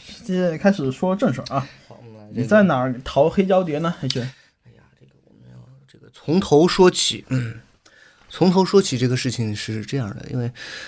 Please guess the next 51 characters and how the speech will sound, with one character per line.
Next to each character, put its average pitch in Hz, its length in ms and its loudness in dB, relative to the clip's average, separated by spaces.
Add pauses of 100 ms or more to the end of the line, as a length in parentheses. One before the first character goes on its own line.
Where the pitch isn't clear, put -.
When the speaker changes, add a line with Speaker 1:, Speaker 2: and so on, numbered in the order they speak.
(200)
Speaker 2:
啊， 110 280 -6 (840)
小 110 280 2
时 131 140 2
候 185 220 4
吧， 120 260 -2 (540)
就 123 500 0 (260)
从 147 280 4
小， - 220 0
哎 127 60 -2
呀， 117 140 -4
这 147 80 -6
个 143 80 -6
事 135 140 -10
情 131 120 -4
为 131 80 -4
什 123 60 -6
么 123 80 -6
只 123 80 -6
有 131 80 0
我 123 100 -2
一 - 60 -6
个 123 100 -4
人 120 120 -2
说？ - 200 -8 (200)
好 123 100 -2
吧， 120 140 2 (420)
我， 139 180 6
我 135 140 2
不 147 100 -4
知 180 60 2
道 180 120 4
你 123 120 4
们 135 180 4
几 156 140 -4
个， 151 60 -2
Speaker 1:
玩 170 280 4
你 147 140 0
当 131 180 -4
然 131 40 4
是。 127 40 6
Speaker 2:
我， 120 120 4 (160)
好 - 160 -10
吧， 107 160 -4 (180)
我 123 140 4
不 156 100 2
知 180 60 4
道 175 100 4
你 131 100 4
们 131 160 4
几 123 200 0
个 113 200 4